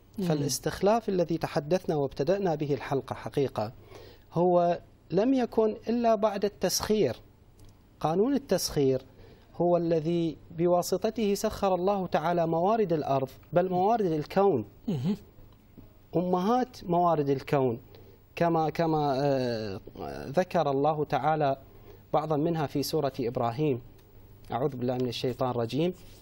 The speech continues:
Speaker 2: الله الذي خلق السماوات والأرض وأنزل من السماء ماء فأخرج م-، به من الثمرات رزقا لكم وسخر الفلك لتجري في البحر بأمره وسخر لكم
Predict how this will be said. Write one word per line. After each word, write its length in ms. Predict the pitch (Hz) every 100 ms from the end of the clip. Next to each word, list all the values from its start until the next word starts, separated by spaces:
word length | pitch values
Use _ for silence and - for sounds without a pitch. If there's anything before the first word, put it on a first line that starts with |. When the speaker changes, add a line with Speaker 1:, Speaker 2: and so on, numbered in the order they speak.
| - - - - -
Speaker 2:
الله 340 | 135 143 160
الذي 300 | 151 143 143
خلق 280 | 131 160 156 -
السماوات 680 | 127 - 131 127 139 160 139
والأرض 640 | 123 113 135 156 151 180
وأنزل 540 | 139 - 160 143 131 117
من 160 | 123
السماء 560 | 120 - 120 147 131 120
ماء 440 | 135 165 185 202 247 - - - - -
فأخرج 580 | 147 185 - 180 147 135 120 - - - - - - - 139 -
م-، 160 | 156 170 -
به 340 | 135 180 156
من 120 | 156
الثمرات 640 | 170 - 160 151 170 175 151
رزقا 340 | 175 - 160
لكم 420 | 143 170 - 220 294 - - - -
وسخر 520 | 147 170 190 - 156
الفلك 600 | 139 - 190 196 - 175 -
لتجري 480 | 156 - 170 165 151
في 120 | -
البحر 420 | 139 175 - 190
بأمره 600 | 175 170 190 165 160 190 233 - - - - - -
وسخر 720 | 147 196 190 - 165 139 139 - - - - - - - - -
لكم 420 | 165 185 196 208